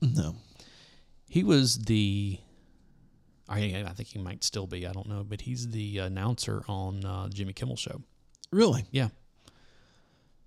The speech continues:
Speaker 1: Huh. You sure that's right?
Speaker 2: It was Jay Leno. I take it back.
Speaker 1: It was Jay Leno.
Speaker 2: It was Jay Leno's show that
Speaker 1: He
Speaker 2: he
Speaker 1: was the announcer for Jay
Speaker 2: he was
Speaker 1: Leno.
Speaker 2: the, he was an announcer for Jay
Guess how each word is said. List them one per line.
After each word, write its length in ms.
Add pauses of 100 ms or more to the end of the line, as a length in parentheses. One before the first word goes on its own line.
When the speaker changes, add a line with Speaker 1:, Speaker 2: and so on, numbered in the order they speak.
(460)
Speaker 1:
Huh. 340 (1900)
You 80
sure 160
that's 240
right? 140
Speaker 2:
It 60 (1600)
was 100
Jay 180
Leno. 380 (160)
I 60
take 200
it 80
back. 320 (360)
Speaker 1:
It 80
was 160
Jay 220
Leno. 200
Speaker 2:
It 20
was 180
Jay 200
Leno's 320
show 240
that 100
Speaker 1:
He 100
Speaker 2:
he 20
Speaker 1:
was 180
the 120
announcer 360
for 140
Jay 220
Speaker 2:
he 100
was 140
Speaker 1:
Leno. 200
Speaker 2:
the, 60
he 80
was 180
an 120 (140)
announcer 380
for 100
Jay 180